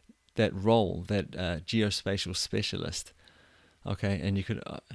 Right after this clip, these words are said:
and s-, and I tend to think of that kind of role as almost like a gatekeeper,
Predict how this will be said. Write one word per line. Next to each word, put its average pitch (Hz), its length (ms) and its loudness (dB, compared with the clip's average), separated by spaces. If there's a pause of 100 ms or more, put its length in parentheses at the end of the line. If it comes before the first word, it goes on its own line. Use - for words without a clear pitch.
(200)
and 107 160 0
s-, - 60 -4
and 104 260 -4
I 110 160 4
tend 123 280 0
to 110 40 -2
think 113 240 -2
of 98 240 2
that 104 400 -2
kind 101 260 0
of 92 140 -2
role 98 300 2 (240)
as 104 100 0
almost 113 300 2
like 101 160 -2
a 95 80 -2
gatekeeper, 92 760 -4